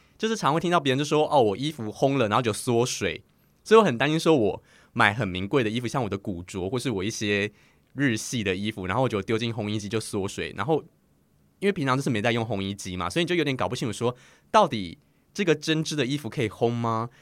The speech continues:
这个，呃，有一点尼龙的材质可以烘吗？这个就是，啊，就我很担心说我烘一烘之后衣服烂掉，然后我就会很不足、很懊恼，所以我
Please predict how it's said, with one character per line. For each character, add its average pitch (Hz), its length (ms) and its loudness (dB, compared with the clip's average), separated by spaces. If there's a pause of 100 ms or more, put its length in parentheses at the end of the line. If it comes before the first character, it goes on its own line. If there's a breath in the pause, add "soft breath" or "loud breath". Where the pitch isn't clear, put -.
(160 soft breath)
这 202 140 -2
个， 139 400 4 (160)
呃， 110 260 0
有 107 160 0
一 170 40 0
点 101 280 -2
尼 107 160 -2
龙 113 160 0
的 117 80 0
材 107 280 0
质 104 180 -6
可 127 160 -4
以 110 80 2
烘 123 200 0
吗？ 120 380 0
这 185 120 -10
个 156 160 -4 (840 soft breath)
就 226 120 -6
是， - 240 -2
啊， 135 260 -2
就 180 160 4
我 113 80 6
很 104 160 -4
担 127 140 4
心 143 80 2
说 143 160 2
我 98 80 4
烘 127 180 2
一 131 80 2
烘 123 180 0
之 123 100 -2
后 110 100 4
衣 113 80 -2
服 107 80 -6
烂 95 260 2
掉， 87 340 -2 (220 soft breath)
然 113 100 0
后 120 60 6
我 107 60 4
就 113 100 0
会 110 140 2
很 101 280 -6 (440)
不 117 100 -4
足、 101 220 -6
很 87 140 -6
懊 98 240 0
恼， 82 260 -10
所 123 160 -2
以 117 120 -2 (380 soft breath)
我 101 420 -2